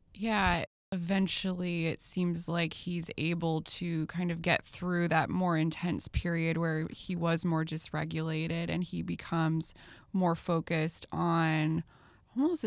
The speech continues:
kind of achieving justice for Hannah in some way, as though, like, that's gonna heal his pain.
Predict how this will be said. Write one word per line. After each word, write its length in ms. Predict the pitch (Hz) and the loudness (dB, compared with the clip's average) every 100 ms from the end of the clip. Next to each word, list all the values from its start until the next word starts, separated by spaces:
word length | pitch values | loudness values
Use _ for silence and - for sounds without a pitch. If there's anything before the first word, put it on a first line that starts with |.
| - | -2
kind 200 | 190 180 | 0 0
of 160 | 170 | 0
achieving 500 | - 175 185 175 175 | -2 -4 -2 0 2
justice 600 | 165 175 196 - 190 - | 0 -2 -4 -4 -6 -8
for 160 | - 180 | -6 -4
Hannah 420 | 175 175 170 - | -2 0 0 0
in 160 | - 165 | 0 -2
some 320 | - 175 160 | 0 2 4
way, 220 | 156 156 | 2 2
as 100 | 160 | 2
though, 140 | 175 | 2
like, 160 | 160 160 | 0 0
that's 320 | 160 135 - | 0 -2 -4
gonna 360 | - 175 151 156 - | -2 0 0 -2 -6
heal 300 | - - 180 | -6 0 2
his 280 | 156 185 151 | 2 -2 -4
pain. 500 | - 190 156 156 185 | -4 -6 -4 -2 -4